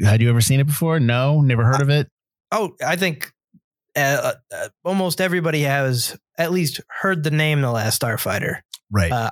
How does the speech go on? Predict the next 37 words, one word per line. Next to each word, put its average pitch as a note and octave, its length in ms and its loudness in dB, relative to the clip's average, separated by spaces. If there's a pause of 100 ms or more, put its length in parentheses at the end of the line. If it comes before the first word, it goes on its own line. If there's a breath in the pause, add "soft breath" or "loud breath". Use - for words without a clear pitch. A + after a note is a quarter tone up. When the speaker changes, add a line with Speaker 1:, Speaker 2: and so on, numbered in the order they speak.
Speaker 2:
I D3+ 120 0
don't D#3+ 140 -2
know D3+ 120 0
if C3 80 -4
a D3 40 -2
lot C3+ 180 -2
of B2+ 60 -4
people B2 220 -2
have A2+ 120 -4
seen A3+ 280 0
it. B2+ 160 -4 (720)
I D#3+ 80 -2
think F3 140 -2
this E3+ 160 -2
is F3+ 100 0
a F#3 40 0
movie F3 220 0
that E3 120 -2
you're D#3 120 -2
gonna D#3+ 140 -2
get D3+ 140 -2
a D3 40 -2
lot D3 180 -2
of C3+ 60 -4
people, D3 220 -2
like, C3+ 160 -2
my C3+ 180 0
age C#3 240 -2
who C#3 120 0
will C3 180 0
go, C3 200 -2
"Oh, G#3 140 -2
I've G3+ 200 0
seen E3+ 220 -2
it C#3 80 -4
before, C#3 300 -4
yeah." C#3+ 380 0